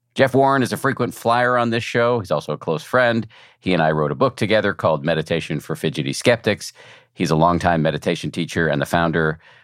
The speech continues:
of something called the Consciousness Explorers Club, an amazing organization based in Toronto.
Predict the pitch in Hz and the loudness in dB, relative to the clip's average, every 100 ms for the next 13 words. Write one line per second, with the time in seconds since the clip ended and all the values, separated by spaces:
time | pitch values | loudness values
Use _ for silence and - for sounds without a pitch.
0 | _ - - - 78 76 65 80 71 71 | _ -12 -6 -2 0 0 0 0 0 -2
1 | - - 127 127 127 110 104 - - - | -4 0 0 0 -2 0 -2 -6 -10 -10
2 | - 107 107 104 - 104 98 92 78 76 | -2 2 2 0 -2 2 2 2 0 0
3 | 76 76 64 73 71 69 71 73 76 71 | 0 -2 -2 -2 -2 -2 -4 -4 -2 -2
4 | - - - 78 98 98 95 87 87 | -4 -8 -4 0 2 2 2 0 0